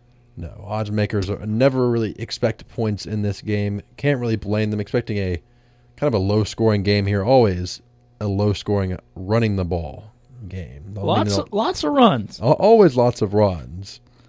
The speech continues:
Speaker 1: I've seen people on Twitter say that they're expecting the pass number to be around eleven between both,
Speaker 2: Between
Speaker 1: both teams.
Speaker 2: both teams.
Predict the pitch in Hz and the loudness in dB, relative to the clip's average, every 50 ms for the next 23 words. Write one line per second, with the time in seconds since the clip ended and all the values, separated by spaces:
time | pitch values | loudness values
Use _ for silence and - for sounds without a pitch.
0 | _ - 107 104 - - 123 110 117 104 - 113 110 107 101 - - 127 120 117 | _ -6 -6 -4 -2 -2 0 0 0 0 2 0 0 0 0 2 4 4 4 4
1 | 107 - - 123 113 110 101 104 98 92 - _ _ _ _ _ _ _ - 113 | 2 2 2 4 4 4 4 2 -2 -2 -4 _ _ _ _ _ _ _ -6 -6
2 | 110 - 135 123 120 110 101 - - 135 123 123 117 - 117 110 107 104 101 92 | -2 -2 -2 -2 -2 -4 -4 -4 -2 -2 -2 -2 -2 -2 -2 -2 -2 -2 -2 -2
3 | 101 104 104 95 - - _ _ _ _ _ - - 101 107 107 107 104 104 101 | -2 -2 -2 -2 -4 -8 _ _ _ _ _ -8 -2 0 0 2 2 0 -2 -4
4 | 90 90 - _ _ _ _ _ _ - 110 92 98 104 107 107 95 87 76 71 | -6 -10 -16 _ _ _ _ _ _ 0 0 4 4 6 6 4 4 2 -4 -10
5 | 82 92 95 - 98 90 - - 110 95 92 90 87 92 95 - 151 - - 92 | -12 -14 -12 -8 -8 -8 -4 -4 -4 -4 -2 -2 -2 -2 -2 -2 0 0 0 0
6 | 92 98 87 240 233 - 202 185 175 151 160 170 170 202 220 - - - - 190 | 0 2 6 6 8 8 8 8 6 4 2 4 6 6 4 4 0 -2 0 0
7 | 185 156 160 139 131 143 151 - - - | 2 2 0 -2 -2 -4 -6 -8 -14 -16